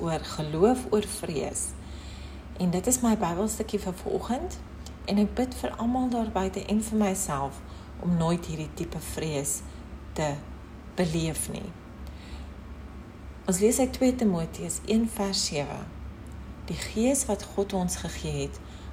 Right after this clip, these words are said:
maak ons immers nie lafhartig nie, maar vul ons met krag en liefde en selfbeheersing." Het jy al ooit gewonder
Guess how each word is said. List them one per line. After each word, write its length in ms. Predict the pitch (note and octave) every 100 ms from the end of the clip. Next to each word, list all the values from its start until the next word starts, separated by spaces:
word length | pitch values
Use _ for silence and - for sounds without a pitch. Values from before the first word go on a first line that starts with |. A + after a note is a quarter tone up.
| -
maak 220 | E3+ F3+
ons 160 | F3+ - -
immers 360 | G3+ G3+ -
nie 280 | E3 D#3+ E3 E3 - - -
lafhartig 720 | E3 D#3+ - C#3+ - - -
nie, 140 | D3 C#3+ - - -
maar 180 | - D#3+
vul 340 | - A#3 C4
ons 300 | - B3+ B3+
met 100 | G3+ F#3+
krag 320 | - A3+ A3+
en 200 | F3+ D#3+
liefde 380 | F3+ F#3+ - G3+ -
en 240 | E3+ E3+ E3
selfbeheersing." 1120 | E3 - F#3 F3 - - D#3+ D3+ D3+ - C3+ B2 - - - - - - - - - - - - - -
Het 140 | F#3
jy 80 | G3
al 160 | G3 -
ooit 180 | A3+
gewonder 520 | - F#3+ F#3 G3 C4